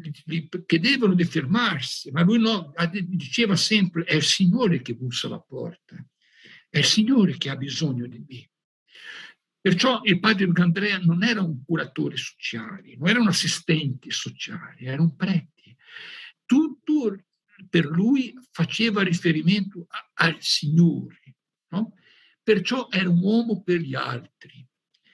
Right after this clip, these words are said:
un uomo che non, mai si ha, mai si ha fermato,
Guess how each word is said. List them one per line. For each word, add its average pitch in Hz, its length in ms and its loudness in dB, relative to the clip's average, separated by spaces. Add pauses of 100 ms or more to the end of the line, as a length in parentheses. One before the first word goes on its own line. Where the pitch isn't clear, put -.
(320)
un 202 160 6
uomo 254 480 0
che 220 160 0
non, 247 440 -2 (380)
mai 247 540 0
si - 400 -6
ha, 208 360 0 (600)
mai 240 460 2
si - 420 -4
ha 202 260 0
fermato, - 1160 -2